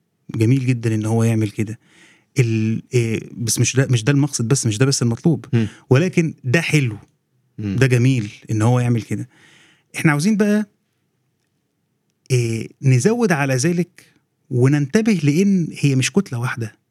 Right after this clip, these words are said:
Speaker 1: بمعنى، أنت دلوقتي،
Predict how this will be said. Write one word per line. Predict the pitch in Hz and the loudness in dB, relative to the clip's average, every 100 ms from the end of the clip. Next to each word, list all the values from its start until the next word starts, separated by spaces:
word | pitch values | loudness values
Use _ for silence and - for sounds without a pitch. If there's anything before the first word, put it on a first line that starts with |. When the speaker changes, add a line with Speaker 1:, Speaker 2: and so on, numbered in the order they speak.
| _ _ _ _ - | _ _ _ _ -4
Speaker 1:
بمعنى، | 123 127 117 110 - _ _ _ _ _ _ - | 0 0 0 -4 -6 _ _ _ _ _ _ -6
أنت | 139 123 | -4 0
دلوقتي، | 143 202 185 185 180 | 2 2 0 0 0